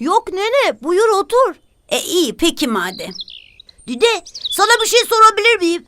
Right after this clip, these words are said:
Speaker 2: Sor tabii oğlum.
Speaker 3: Biz az önce Ömer'le bir oyun oynadık ama benim içim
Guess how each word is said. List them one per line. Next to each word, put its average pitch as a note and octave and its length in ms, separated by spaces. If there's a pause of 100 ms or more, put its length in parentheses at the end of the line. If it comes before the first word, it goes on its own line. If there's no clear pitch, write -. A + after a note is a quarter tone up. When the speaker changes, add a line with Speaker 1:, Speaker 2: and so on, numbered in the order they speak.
(100)
Speaker 2:
Sor A#3+ 320
tabii D#4 320
oğlum. B3+ 480 (600)
Speaker 3:
Biz E4 320 (320)
az D4 180
önce D#4 260
Ömer'le D4+ 540
bir D4 80
oyun C#4+ 300
oynadık A3+ 460
ama B3 260
benim C#4+ 260
içim C4+ 360